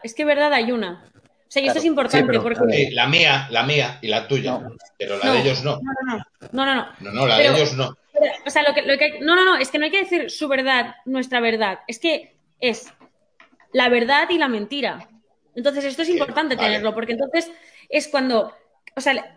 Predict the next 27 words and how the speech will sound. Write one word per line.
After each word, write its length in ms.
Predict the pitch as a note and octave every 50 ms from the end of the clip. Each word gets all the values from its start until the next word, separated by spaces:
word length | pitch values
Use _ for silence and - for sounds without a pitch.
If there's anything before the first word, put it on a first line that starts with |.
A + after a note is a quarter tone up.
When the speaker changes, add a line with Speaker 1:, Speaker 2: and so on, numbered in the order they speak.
| _ _ _ _ _ _ _ _ _ -
Speaker 1:
les 200 | C4+ C4 B3+ B3+
vas 100 | C4+ C#4
a 40 | E4+
acabar 200 | F4+ F4+ F4 F4
convenciendo. 760 | F4 E4 D#4+ D#4+ D#4 D#4+ D#4+ E4 E4 D#4 C4 C4+ D#4+ E4 E4 -
Obviamente 480 | C4 C4 C#4 D#4+ F4 F4 E4 E4 E4+
tienes 220 | E4+ D4 C4+ C4+ -
que 60 | -
darle 180 | D4+ D#4 D#4+ E4
importancia 480 | E4 C4+ C4 A3 C4 C#4 D#4+ - D4+ C4
al 100 | A3+ A3
relato 420 | A3+ A3 A3 A3+ A3+ A3 A3+ A3+ -
y 80 | -
cómo 180 | A3+ B3 B3+ A#3+
explicas 420 | A3+ A#3 - - B3 A3+ A#3 A3+ A#3
esa 180 | A3+ A3+ A#3
verdad 300 | A3 G#3+ G#3 G#3+ A3 G#3+
y 80 | G#3 G#3
cómo 220 | - A3+ B3 C4 B3+
convences, 560 | B3 A3+ A3+ A#3+ C#4+ D#4 - - A3 G3+ G3+
¿no? 160 | G#3 G#3 A#3
Porque 180 | A3+ A3 - A#3
es 60 | A3
importante 500 | B3 C4 B3+ B3 A#3 A#3 C4 D4+ D#4+ C4+ A#3
Speaker 4:
Claro. 140 | G#3+ A3 -
Speaker 1:
convencer. 640 | A#3+ A3+ A3+ A3 G#3+ G#3+ - - A#3+ G#3+ G3 - - _ _ _ _ _ _ _ _ _ _ _ _ _ _ _ _
Pero, 340 | - C#4 C4 B3+ A#3 G3+ -